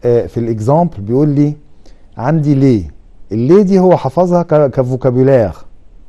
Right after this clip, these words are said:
طب الفوكابولير لو هو مش عارف ان ده ماسكولين ولا فيمينين، يا ترى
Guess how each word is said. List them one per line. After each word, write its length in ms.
طب 220
الفوكابولير 840
لو 100
هو 260
مش 200
عارف 340
ان 180
ده 120
ماسكولين 500
ولا 260
فيمينين، 580
يا 80
ترى 360